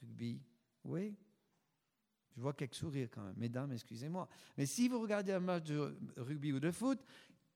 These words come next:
qu'est-ce qu'est la tricherie ? Que le ralenti en vidéo montre très bien lorsqu'on regarde devant son écran, c'est qu'il lui a tenu le maillot. C'est interdit de retenir le maillot au foot.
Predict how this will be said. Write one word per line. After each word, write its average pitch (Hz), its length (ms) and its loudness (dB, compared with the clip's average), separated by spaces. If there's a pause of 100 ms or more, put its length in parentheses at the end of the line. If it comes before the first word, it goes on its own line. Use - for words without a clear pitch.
(160)
qu'est-ce 262 260 4
qu'est 226 120 2
la 151 160 6
tricherie ? 135 840 0 (1160)
Que 220 440 6
le 165 160 4
ralenti 214 1000 2 (460)
en 160 160 0
vidéo 180 480 6
montre 160 340 2
très - 280 -2
bien 196 260 2
lorsqu'on 131 560 2
regarde 135 320 0
devant 120 340 2 (120)
son 120 200 -6
écran, 196 400 0 (320)
c'est - 180 -6
qu'il 196 220 -8
lui 190 100 0
a 196 80 2
tenu 220 380 6
le 220 140 8
maillot. 226 580 8 (380)
C'est - 280 0
interdit 226 540 2
de 269 100 4
retenir 196 520 6
le 170 100 6
maillot 151 400 8
au 135 40 2
foot. 269 380 0